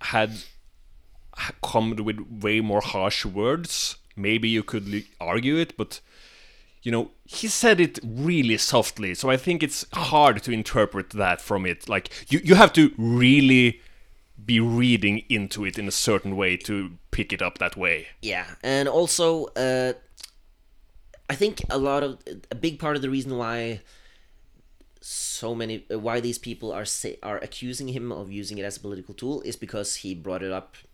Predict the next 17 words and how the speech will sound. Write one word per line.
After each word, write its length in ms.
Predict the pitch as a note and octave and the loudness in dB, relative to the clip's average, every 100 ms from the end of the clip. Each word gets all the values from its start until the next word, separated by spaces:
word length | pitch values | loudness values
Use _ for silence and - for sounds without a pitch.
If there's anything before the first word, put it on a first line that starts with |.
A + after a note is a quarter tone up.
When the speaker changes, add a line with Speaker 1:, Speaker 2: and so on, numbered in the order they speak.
| - | -10
Speaker 2:
you 80 | G2 | -8
know, 160 | F#2 - - - - | -10 -14 -20 -20 -14
on 280 | E2+ G2+ F#2 | -10 -10 -8
the 320 | F2+ F#2+ F#2 - - - _ _ _ | -6 -6 -8 -12 -20 -20 _ _ _
anniversary 680 | F2+ F#2+ B2+ F#3 - F2 C#2 | -12 -6 -4 -4 -4 -8 -8
Speaker 1:
Yeah. 140 | A2 E2 | -8 -8
Speaker 2:
of 80 | F#2+ | -8
what 120 | G2+ | -8
happened. 320 | F#2+ - C#2 - | -10 -10 -16 -2
But 200 | C3+ - - - - - _ _ - - _ _ | 0 0 -4 -20 -20 -20 _ _ -20 -20 _ _
think 280 | - A3 E3 | -4 0 2
about 220 | A2+ F#2 | 2 0
it. 240 | - - - - _ _ _ _ - | -8 -16 -20 -20 _ _ _ _ -20
What, 440 | F2+ G#2 A3+ - - - - _ _ _ | -10 0 0 0 -14 -18 -20 _ _ _
<laughs> 200 | A#2 D#3 | -4 -4
what 280 | A2 E3+ - | 0 -2 -2
time 500 | - D3+ C#3+ D3 D3 | -4 2 2 2 -2